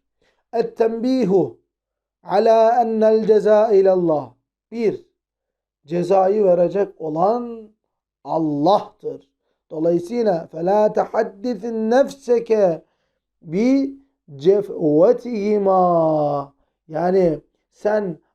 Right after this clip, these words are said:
ana bab-, li işrakima, annem baban şirk koştu diye onlarla mücadele etmek hususunda kendini harap etme, kendini zorlama. Onun cezasını Allah verecek.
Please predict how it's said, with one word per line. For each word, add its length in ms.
ana 300
bab-, 280
li 60
işrakima, 840
annem 400
baban 460
şirk 360
koştu 520
diye 340
onlarla 640
mücadele 960
etmek 400
hususunda 840
kendini 640
harap 500
etme, 300
kendini 460
zorlama. 600
Onun 200
cezasını 500
Allah 360
verecek. 360